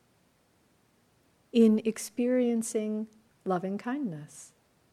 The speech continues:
or compassion. This kind of joy is a very important aspect of our practice. It's uplifting. Again, it can buoy us, sort of carry us through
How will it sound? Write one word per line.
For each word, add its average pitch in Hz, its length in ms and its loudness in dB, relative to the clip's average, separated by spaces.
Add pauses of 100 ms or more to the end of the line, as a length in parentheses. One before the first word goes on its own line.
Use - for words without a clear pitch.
(1600)
or 170 180 -6
compassion. 175 800 -8 (1500)
This 330 180 -2
kind 349 320 -4
of 233 120 -4
joy 220 420 2 (260)
is 220 140 -2
a 233 60 4
very 226 460 4
important 196 680 -2
aspect 170 720 -10 (1040)
of 170 120 -4
our 156 140 -2
practice. - 840 -10
It's 214 180 -4
uplifting. 226 760 -4 (680)
Again, 202 300 -2
it 180 160 -4
can 196 300 -4 (280)
buoy 196 460 4
us, - 480 -12
sort 196 240 -10
of 175 160 -8
carry 196 480 -2
us 180 220 -6
through 165 460 -4